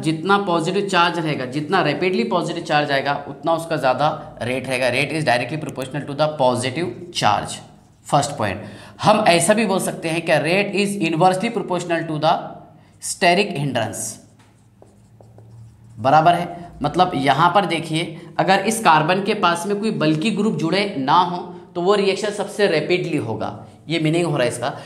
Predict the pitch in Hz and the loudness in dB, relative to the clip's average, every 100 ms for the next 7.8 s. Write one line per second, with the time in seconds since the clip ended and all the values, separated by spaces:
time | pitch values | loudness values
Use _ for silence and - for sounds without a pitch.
0 | - - 139 170 202 202 196 160 156 160 | -6 2 4 4 2 0 -2 -2 2 2
1 | 175 165 151 156 156 156 151 151 180 - | 0 -4 -4 -6 -4 -4 -4 -2 -2 -2
2 | - - - 175 170 220 - 120 117 101 | -12 -12 0 4 4 2 -2 -8 -6 -4
3 | 95 - - - _ _ _ _ - 147 | -4 -8 -12 -18 _ _ _ _ 0 4
4 | 180 190 190 190 - - - 175 160 - | 6 4 0 -6 -14 -20 2 4 4 2
5 | 160 226 214 214 180 - 160 170 - - | -2 2 4 2 -2 -4 -6 -6 -12 -12
6 | - 170 233 240 190 170 185 220 233 247 | -2 2 4 4 2 2 2 2 0 -4
7 | 254 - 170 160 208 202 180 156 | -2 4 4 4 2 0 -4 -8